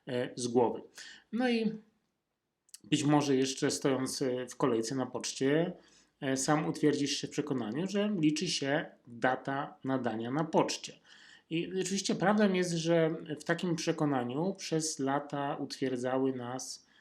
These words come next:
niezliczone urzędy i sądy. Bo jeżeli dostaniesz jakieś oficjalne pismo, y, otwierasz je, no to od razu wystrzela z niego plik, e, różnych pouczeń.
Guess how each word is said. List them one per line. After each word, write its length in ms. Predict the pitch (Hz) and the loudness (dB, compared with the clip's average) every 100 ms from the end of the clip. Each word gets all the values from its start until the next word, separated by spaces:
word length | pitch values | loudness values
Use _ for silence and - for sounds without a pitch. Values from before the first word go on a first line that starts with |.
| _ _ | _ _
niezliczone 640 | 131 131 131 131 139 135 135 | -2 -2 -2 -4 -2 0 0
urzędy 800 | 151 123 131 131 131 123 123 | 2 2 2 2 0 0 -2
i 140 | 127 135 | -2 -6
sądy. 480 | - 113 104 107 - | -6 -8 -10 -16 -6
Bo 140 | 226 | -2
jeżeli 320 | 226 170 175 160 | 2 2 0 -2
dostaniesz 480 | 160 - 156 143 | -2 0 0 0
jakieś 240 | 135 - - | -2 -8 -14
oficjalne 480 | - - 101 139 180 | -14 -12 -10 -8 -4
pismo, 500 | 247 208 202 170 170 - - - 135 | -4 -2 0 0 -2 -12 -20 -10 -2
y, 100 | 143 | 0
otwierasz 580 | 202 - 180 160 156 156 | 0 2 4 4 4 2
je, 180 | 156 | 2
no 120 | 247 208 | 2 2
to 100 | 180 | 6
od 80 | |
razu 260 | 170 156 151 | 6 6 4
wystrzela 640 | 151 151 - - 160 135 | 0 -2 -2 2 2 4
z 80 | 135 | 0
niego 320 | 131 131 127 | -2 0 0
plik, 480 | 123 - 143 139 - _ - _ 147 | 0 2 2 2 -2 _ -20 _ 2
e, 140 | 127 | 6
różnych 380 | 143 143 131 - | 8 6 0 -6
pouczeń. 680 | - 143 196 - 170 170 | -2 0 0 0 0 0